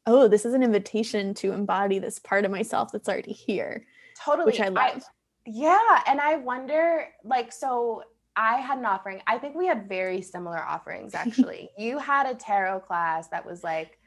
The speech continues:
Speaker 2: fused breath work, I think, and maybe yoga. I
Speaker 1: Yeah.
Speaker 2: also, like, this, I just finished the cycle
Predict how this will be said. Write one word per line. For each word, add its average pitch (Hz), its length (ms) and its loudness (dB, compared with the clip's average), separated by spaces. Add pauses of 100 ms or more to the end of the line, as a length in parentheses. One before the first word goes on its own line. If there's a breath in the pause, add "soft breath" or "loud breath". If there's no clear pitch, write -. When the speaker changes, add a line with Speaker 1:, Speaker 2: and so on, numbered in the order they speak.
(280)
Speaker 2:
fused 220 300 -6
breath 185 260 0
work, 240 240 -2
I 269 100 -4
think, 302 440 -6 (480)
and 233 160 -2
maybe 226 300 -4
yoga. 359 540 4 (400 loud breath)
I 262 600 2
Speaker 1:
Yeah. 220 100 -10 (600)
Speaker 2:
also, 254 500 2
like, 185 300 -8 (180)
this, 226 220 0
I 214 120 -6
just 214 440 -2
finished 208 340 -8
the 190 100 -10
cycle 165 840 -8